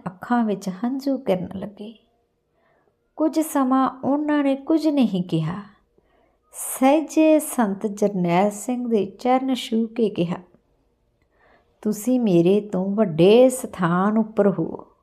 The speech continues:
ਅੱਗੇ ਤੋਂ ਕੋਈ ਸ਼ਿਕਾਇਤ ਨਹੀਂ ਆਵੇਗੀ। ਆਪਾਂ ਇਕੱਠੇ ਰਹਾਂਗੇ ਤੇ ਮੈਂ ਤੁਹਾਡੇ ਤੋਂ ਪੁੱਛਿਆ ਬਗੈਰ ਕੁਝ ਨਹੀਂ ਕਰਾਂਗਾ।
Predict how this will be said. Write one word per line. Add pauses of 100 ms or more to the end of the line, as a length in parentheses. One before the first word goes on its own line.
(920)
ਅੱਗੇ
ਤੋਂ
ਕੋਈ
ਸ਼ਿਕਾਇਤ
ਨਹੀਂ
ਆਵੇਗੀ। (920)
ਆਪਾਂ (200)
ਇਕੱਠੇ
ਰਹਾਂਗੇ
ਤੇ
ਮੈਂ
ਤੁਹਾਡੇ
ਤੋਂ
ਪੁੱਛਿਆ
ਬਗੈਰ (600)
ਕੁਝ
ਨਹੀਂ
ਕਰਾਂਗਾ।